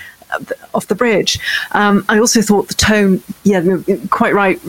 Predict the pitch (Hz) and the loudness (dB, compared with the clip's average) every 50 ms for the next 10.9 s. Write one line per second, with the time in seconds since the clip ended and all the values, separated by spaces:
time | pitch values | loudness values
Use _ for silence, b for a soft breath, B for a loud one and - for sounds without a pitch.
0 | 214 208 - - - - - 214 226 - - 202 220 - - 233 226 226 226 - | -6 -6 -6 -14 -10 -2 0 0 0 2 0 0 0 2 2 2 2 2 2 2
1 | 240 240 226 220 180 - - - - - - - - - 208 202 202 202 208 190 | 0 0 2 2 2 0 0 -4 -14 -16 -6 -2 0 2 2 4 4 2 2 2
2 | - 196 170 160 - - 196 190 190 B B B B B B B _ _ - 233 | 2 0 0 0 0 0 0 0 0 B B B B B B B _ _ 0 0
3 | 247 277 - - 254 233 240 226 - - 233 220 214 208 208 - - - - - | 2 2 2 2 2 2 0 0 0 0 0 0 2 0 0 -2 -2 -4 -4 -2
4 | - 214 214 208 - 226 202 - - 226 214 214 208 202 202 185 - - - 214 | -2 -2 -2 0 -2 -4 -2 -2 -2 0 0 2 2 2 0 -2 -2 -2 -4 -2
5 | 214 196 - - 196 196 196 - - - 196 - - - 202 185 185 185 185 180 | -2 -2 -2 -2 -2 0 0 -2 -2 -2 -4 -4 -2 -2 0 0 2 2 2 0
6 | 185 180 - 170 - 131 135 131 135 - 139 - - - 185 165 - - - 165 | 0 -2 -2 -2 -2 0 0 0 -2 -2 -4 -4 -2 -4 -6 -6 -6 -4 -4 -2
7 | 165 160 - - - - - 185 175 175 170 170 B B B B B B - - | -2 -2 -4 -6 -6 -4 -2 -2 0 0 -2 -4 B B B B B B -8 -8
8 | 220 202 214 214 233 233 233 233 226 - 226 214 208 185 - 190 - 208 202 202 | -4 -2 -2 0 0 0 0 -2 0 0 0 0 2 0 0 0 0 0 0 2
9 | 196 196 196 190 180 - - _ _ - _ - 202 - - - 226 247 269 262 | 2 2 2 0 -2 -4 -8 _ _ -14 _ -4 -4 -4 -2 -2 0 0 2 2
10 | 240 - - 226 226 220 - - 220 180 165 165 151 160 180 - - | 0 0 0 0 0 2 2 0 2 2 0 0 0 0 0 0 -2